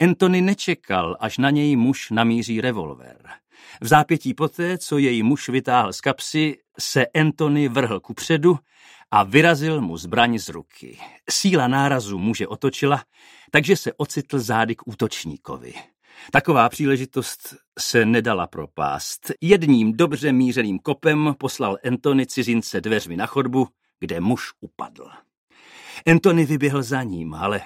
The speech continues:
chrabrý soudruh rudé ruky o víc nestál. Čiperně vyskočil a rozběhl se po chodbě. Anthony ho nepronásledoval.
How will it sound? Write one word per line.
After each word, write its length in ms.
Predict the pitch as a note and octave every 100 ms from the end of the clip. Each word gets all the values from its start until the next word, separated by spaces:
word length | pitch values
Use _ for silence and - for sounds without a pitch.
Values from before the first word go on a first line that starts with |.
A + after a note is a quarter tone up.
| -
chrabrý 600 | - C3+ C3+ A2 A2 G2+
soudruh 560 | - G#2+ F#2+ F#2+ -
rudé 340 | - E2 D2 D2+
ruky 360 | F#2 - A2 - _
o 120 | -
víc 200 | F2+ D2
nestál. 600 | D#2 - - - C#2+ D2+ D#2 _ -
Čiperně 460 | - D3+ C3+ A2 G2
vyskočil 640 | C3 - E3+ G3+ G3 F#3+ - _ -
a 100 | C3+
rozběhl 380 | B2+ G#2+ G2+ F#2+
se 160 | F2
po 100 | D#2+
chodbě. 420 | - C2+ C#2 D2+ - _ _ - - - -
Anthony 440 | F#3 E3+ C#3+ B2
ho 120 | F#2+
nepronásledoval. 1160 | D#2+ D#2+ E2+ D#2+ D2+ - D#2+ E2+ E2 D#2+ E2